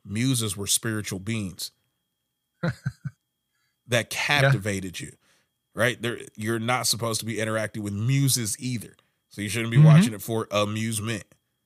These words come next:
Speaker 2: <laughs>
Speaker 1: right? You're gonna get
Speaker 2: No,
Speaker 1: engaged
Speaker 2: yeah.
Speaker 1: with this stuff, engage with it to study, to stack ammo, because it's being stacked against you.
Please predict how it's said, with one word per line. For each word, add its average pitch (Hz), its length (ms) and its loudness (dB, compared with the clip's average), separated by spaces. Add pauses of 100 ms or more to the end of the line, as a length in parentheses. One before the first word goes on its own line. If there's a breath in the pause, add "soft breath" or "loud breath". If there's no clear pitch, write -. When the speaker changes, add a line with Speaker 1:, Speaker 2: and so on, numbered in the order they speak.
(360)
Speaker 2:
<laughs> - 760 -14
Speaker 1:
right? 123 260 0
You're 117 160 -4
gonna 127 160 0
get 120 120 2
Speaker 2:
No, 165 80 6
Speaker 1:
engaged 127 300 2
Speaker 2:
yeah. 196 60 8
Speaker 1:
with 180 100 4
this 139 120 0
stuff, 143 360 -2
engage 120 400 -6
with 131 140 -4
it 117 60 -8
to 110 80 -4
study, 113 640 -4 (200)
to - 80 -6
stack 120 540 -2
ammo, 113 440 -4 (460)
because 117 360 0
it's 113 200 0
being 120 340 -4
stacked 110 440 -4
against 113 520 -4
you. - 100 -14